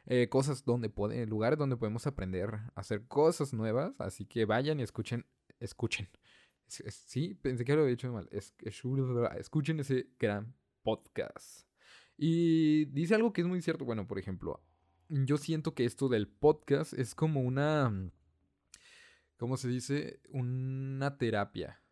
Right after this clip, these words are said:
Bueno, eh, yo así lo considero como una, considero, considero como una, como una terapia porque, pues, hablo de mis cosas, cosas que a veces, ah, en la vida normal no cuento tanto o cosas, de repente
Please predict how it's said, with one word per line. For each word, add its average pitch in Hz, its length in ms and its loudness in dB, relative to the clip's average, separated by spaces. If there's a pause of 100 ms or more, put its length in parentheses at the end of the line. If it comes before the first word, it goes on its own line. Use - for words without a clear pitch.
(100)
Bueno, 92 260 -4 (400)
eh, 113 440 2
yo 110 160 2
así 110 160 -2
lo 120 120 -2
considero 120 440 0
como 107 200 -6
una, 110 220 -4
considero, 101 540 -10 (180)
considero 139 600 2
como 131 240 -2
una, 127 640 0
como 113 140 -6
una 131 120 -4
terapia 202 400 2
porque, 135 260 0
pues, 120 200 -8
hablo 107 180 0
de 117 80 2
mis 110 160 -6
cosas, 156 420 0 (400)
cosas 247 280 2
que - 80 4
a 147 40 8
veces, 139 360 0
ah, 92 500 -2
en 117 260 -2
la 104 80 2
vida 110 200 2
normal 110 340 0
no 120 100 0
cuento 107 300 -2
tanto 120 380 0
o 123 220 -2
cosas, 117 280 -6
de 117 120 0
repente 120 320 -4